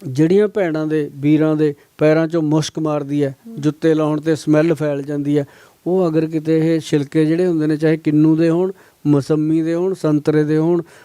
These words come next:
Speaker 1: ਕਾਲ ਕਰ ਕਰਕੇ ਹੁਣ ਐਂ ਨਾ ਪੁੱਛੀ ਜਾਏ ਉਹ ਛਿਲਕੇ ਕਿਹੜੇ ਵਰਤਣੇ, ਕੋਈ ਵੀ ਹੋਣ ਇਹਨਾਂ 'ਚੋਂ
Speaker 2: ਹੂੰ।
Speaker 1: ਤਿੰਨਾਂ 'ਚੋਂ, ਉਹ ਪਾਊਡਰ ਬਣਾ ਲਓ। ਨਿੰਬੂ ਦੇ ਛਿਲਕੇ ਉਦੋਂ ਵੀ ਗਾਹਾਂ ਗੁਰੂ ਨੇ,
Speaker 2: ਹੂੰ।
Speaker 1: ਮਤਲਬ ਇਹ ਸਾਰੇ ਛਿਲਕੇ ਕੰਮ ਆਉਣ ਵਾਲੇ ਆ।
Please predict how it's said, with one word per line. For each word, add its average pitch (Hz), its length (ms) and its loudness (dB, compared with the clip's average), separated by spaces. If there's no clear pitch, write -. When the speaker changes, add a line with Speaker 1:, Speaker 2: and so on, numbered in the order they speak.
Speaker 1:
ਕਾਲ 151 260 0
ਕਰ 160 160 0
ਕਰਕੇ 165 300 -2
ਹੁਣ 165 140 -4
ਐਂ 160 140 -4
ਨਾ 160 100 -4
ਪੁੱਛੀ 147 340 -4
ਜਾਏ 160 120 2
ਉਹ 165 80 2
ਛਿਲਕੇ 151 400 0
ਕਿਹੜੇ 160 220 0
ਵਰਤਣੇ, 151 500 -2
ਕੋਈ 202 300 2
ਵੀ 202 160 -4
ਹੋਣ 170 220 -2
ਇਹਨਾਂ 175 200 -2
'ਚੋਂ 170 100 -4
Speaker 2:
ਹੂੰ। 160 80 -6
Speaker 1:
ਤਿੰਨਾਂ 147 300 -2
'ਚੋਂ, 143 120 -6
ਉਹ 185 100 2
ਪਾਊਡਰ 151 360 0
ਬਣਾ 156 280 -2
ਲਓ। 139 180 -2
ਨਿੰਬੂ 170 380 2
ਦੇ 170 120 2
ਛਿਲਕੇ 160 340 -2
ਉਦੋਂ 151 340 2
ਵੀ 165 120 2
ਗਾਹਾਂ 151 260 -2
ਗੁਰੂ 151 280 2
ਨੇ, 147 160 0
Speaker 2:
ਹੂੰ। 226 220 -16
Speaker 1:
ਮਤਲਬ 165 160 4
ਇਹ 202 140 2
ਸਾਰੇ 185 300 0
ਛਿਲਕੇ 165 380 -4
ਕੰਮ 156 280 0
ਆਉਣ 156 180 0
ਵਾਲੇ 151 200 0
ਆ। 151 40 -8